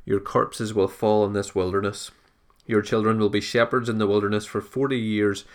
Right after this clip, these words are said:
and bear the penalty for your acts of unfaithfulness,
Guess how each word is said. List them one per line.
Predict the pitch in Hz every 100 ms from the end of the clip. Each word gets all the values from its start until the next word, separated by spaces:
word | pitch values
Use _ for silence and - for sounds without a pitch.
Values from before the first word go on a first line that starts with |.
| - _ -
and | 123
bear | 123 139
the | 139
penalty | - 123 117 -
for | 107 -
your | 104 123 123
acts | 104 - -
of | 113
unfaithfulness, | 107 101 - 107 101 107 104 98 -